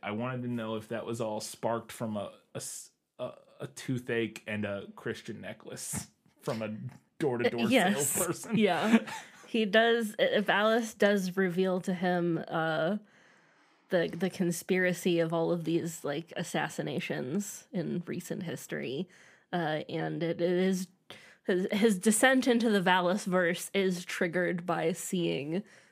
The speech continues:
Speaker 2: this gold Jesus fish necklace.
Speaker 1: Okay. This is, by the way, this is the point where g-, things start to get a little unraveled
Speaker 2: Yeah,
Speaker 1: in a way
Speaker 2: we're,
Speaker 1: that's
Speaker 2: we're,
Speaker 1: very
Speaker 2: we're s-,
Speaker 1: difficult
Speaker 2: we're
Speaker 1: to discuss.
Speaker 2: sliding downhill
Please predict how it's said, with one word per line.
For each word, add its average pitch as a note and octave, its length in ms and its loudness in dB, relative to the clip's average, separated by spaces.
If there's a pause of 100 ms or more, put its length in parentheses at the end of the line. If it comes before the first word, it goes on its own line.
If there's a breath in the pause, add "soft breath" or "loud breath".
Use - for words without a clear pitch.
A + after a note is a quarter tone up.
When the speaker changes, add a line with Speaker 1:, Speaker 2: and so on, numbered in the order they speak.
(160 soft breath)
Speaker 2:
this E3+ 260 0
gold F3 640 0 (920)
Jesus D#3+ 400 -4
fish - 320 -6
necklace. - 720 -8 (840)
Speaker 1:
Okay. F#2 280 -12 (260)
This G3+ 200 6
is, G3+ 120 0
by F#3 220 6
the F3 100 4
way, C#3+ 140 4
this D#3 160 2
is D#3+ 80 0
the E3 80 4
point D3+ 480 2
where C3 240 4
g-, A#2 220 -6
things B2+ 300 2
start A#2+ 280 0
to A#2+ 80 0
get G#2+ 180 2
a G#2+ 60 0
little G#2 500 -2
unraveled A2 580 0
Speaker 2:
Yeah, G#3 120 6
Speaker 1:
in F3 60 4
a F#3 40 4
way A3 220 4
Speaker 2:
we're, A3 120 2
Speaker 1:
that's A3+ 140 4
Speaker 2:
we're, A#3+ 160 6
Speaker 1:
very A#3+ 160 4
Speaker 2:
we're C#4 120 6
s-, - 100 2
Speaker 1:
difficult B2 360 2
Speaker 2:
we're C#4+ 140 4
Speaker 1:
to - 80 0
discuss. - 160 0
Speaker 2:
sliding A#3+ 540 6
downhill G3 800 4